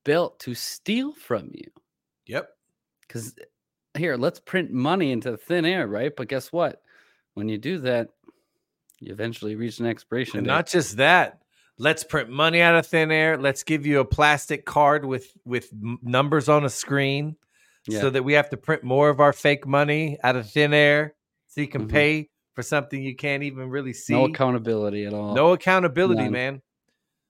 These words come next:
Speaker 2: When you, again, seven, before Trump came on the scene, ladies and gentlemen, I, maybe I should write a book one day 'cause I don't really think you understand the kind of person that I was.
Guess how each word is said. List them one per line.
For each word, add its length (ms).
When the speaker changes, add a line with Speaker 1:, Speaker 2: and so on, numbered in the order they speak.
Speaker 2:
When 180
you, 460
again, 480
seven, 720
before 640
Trump 320
came 260
on 140
the 80
scene, 260
ladies 200
and 120
gentlemen, 140
I, 240
maybe 320
I 60
should 260
write 200
a 40
book 300
one 160
day 140
'cause 180
I 80
don't 220
really 240
think 260
you 140
understand 480
the 60
kind 240
of 100
person 440
that 120
I 140
was. 400